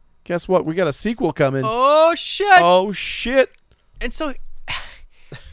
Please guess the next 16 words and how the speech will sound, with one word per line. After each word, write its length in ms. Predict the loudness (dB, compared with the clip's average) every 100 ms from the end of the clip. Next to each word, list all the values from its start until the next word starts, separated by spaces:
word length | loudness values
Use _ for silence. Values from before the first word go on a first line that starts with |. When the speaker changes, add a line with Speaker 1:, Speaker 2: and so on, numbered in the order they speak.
| -20 -20 _
Speaker 2:
and 120 | -4
here's 200 | -2 -4
a 60 | -6
scene 240 | -6 -6
that 120 | -4 -6
I 60 |
find 280 | -8 -10 -8
lazy, 280 | -8 -8 -10
too. 180 | -10 -8
Like, 200 | -8 -10
how 180 | -12 -10
cool 240 | -8 -6
would 80 | -6
it 100 | -6
be 240 | -6 -6
if, 340 | -6 -8 -10